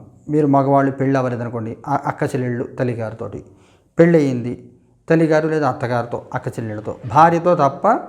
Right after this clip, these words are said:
ఫ్యామిలీలో ఉన్న ఆడవాళ్ళు ఎవరితో ఉన్నా కానీ సంబంధించి చిన్న ఒత్తిడి ఎదుర్కొంటూ ఉంటారు. అది మీరు కన్విన్స్ చేయలేరు, మీ మాట వాళ్ళు వినరు, వాళ్ళు చెప్పింది మీకు అర్థం కాదు. ఈ రకమైన సెన్సిటివ్గా నడిచిపోతూ ఉంటుంది.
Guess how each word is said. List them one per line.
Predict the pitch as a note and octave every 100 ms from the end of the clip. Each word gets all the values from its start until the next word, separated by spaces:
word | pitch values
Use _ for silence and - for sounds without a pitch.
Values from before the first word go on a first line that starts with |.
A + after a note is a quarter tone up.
| - _ _ _ -
ఫ్యామిలీలో | E3 F#3 G#3 G#3 G#3
ఉన్న | G#3
ఆడవాళ్ళు | F3+ D#3 D#3+ E3 D#3+
ఎవరితో | D3 D3
ఉన్నా | D3 D3
కానీ | C#3+ D#3+
సంబంధించి | D#3+ D3+ D3 E3 -
చిన్న | A3+ A#3
ఒత్తిడి | F#3+ F3 G3
ఎదుర్కొంటూ | E3 D3+ C#3+ C3+ B2
ఉంటారు. | A#2 G#2 F#2 - _ _ _ _ _ _ _ _ - -
అది | D#3+
మీరు | F3 -
కన్విన్స్ | D3+ F3 G#3 - F#3
చేయలేరు, | F#3 F#3 F#3 - - - - - C#3
మీ |
మాట | D#3+ D#3+ E3+
వాళ్ళు | E3 D#3+
వినరు, | D#3+ D#3+ G3
వాళ్ళు | D4 D#3
చెప్పింది | D3+ E3 F#3
మీకు | D3+
అర్థం | A#2+ G2 A2
కాదు. | A2+ A#2 -
ఈ | F3
రకమైన | F#3+ F3+ F3+
సెన్సిటివ్గా | E3+ G#3+ A3 A3 G3+
నడిచిపోతూ | G#3+ C#3 A2+ G#2+ A2+
ఉంటుంది. | G#2+ G#2 G2